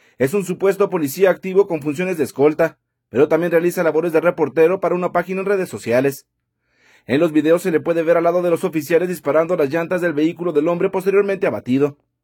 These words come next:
La comisaría de Guadalajara informó que este sujeto fue presentado ante la fiscalía y posteriormente fue dejado libre. Lo confirma así también la corporación estatal,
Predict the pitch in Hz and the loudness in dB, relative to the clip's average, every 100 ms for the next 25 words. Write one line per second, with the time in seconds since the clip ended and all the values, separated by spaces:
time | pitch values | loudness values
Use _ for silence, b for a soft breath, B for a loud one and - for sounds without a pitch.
0 | _ _ _ _ - 127 156 160 156 139 | _ _ _ _ 0 0 2 -2 -2 0
1 | 151 160 147 165 151 165 175 170 139 156 | 2 2 0 2 2 2 0 -2 -2 -2
2 | 160 170 170 160 147 160 165 165 175 175 | -2 -4 -2 -4 -2 -2 -2 -4 -4 -4
3 | 147 131 165 165 170 156 170 - 139 147 | -4 0 0 0 -2 -2 -4 -2 0 2
4 | 127 147 202 _ _ 160 165 190 196 190 | 2 2 -2 _ _ -6 -4 0 0 0
5 | 190 190 190 202 196 185 131 110 147 151 | 0 -2 0 0 2 0 0 0 0 0
6 | 147 _ _ _ _ 117 139 156 143 160 | -4 _ _ _ _ 0 0 0 0 0
7 | 165 - 170 147 156 170 170 185 190 170 | 0 -2 -2 -2 0 0 -2 -2 0 0
8 | 185 175 - 107 147 147 185 | 0 -4 -4 2 2 2 -2